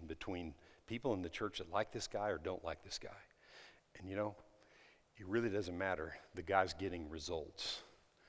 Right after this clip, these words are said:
But Kanye West is getting some results in the kingdom of God. If you don't know who he is, look him up. But I'm telling you, the guy is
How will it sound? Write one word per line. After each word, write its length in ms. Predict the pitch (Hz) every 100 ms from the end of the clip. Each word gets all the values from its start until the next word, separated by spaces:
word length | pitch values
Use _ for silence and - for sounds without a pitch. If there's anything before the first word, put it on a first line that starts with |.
| - - - - -
But 140 | -
Kanye 380 | - 139 131 98
West 420 | 92 110 - -
is 260 | 80 - - 110 92
getting 320 | 104 95 78
some 300 | 78 - 85
results 680 | 76 73 78 95 92 - -
in 80 | 90
the 80 | 78
kingdom 380 | - 101 82 73
of 100 | 71
God. 180 | 78 76 - - - - - - - - - - -
If 140 | 101 92
you 80 | 117
don't 100 | 113
know 80 |
who 100 | 104
he 180 | 107 104
is, 360 | 113 110 - - - - 113
look 180 | 110 -
him 120 | 95
up. 240 | 85 - - - _ - - - - - _ _ _ _ _
But 140 | 104 107
I'm 140 | 120
telling 360 | - 139 135 104
you, 60 |
the 140 | 90 90
guy 320 | 101 104 107
is 200 | 98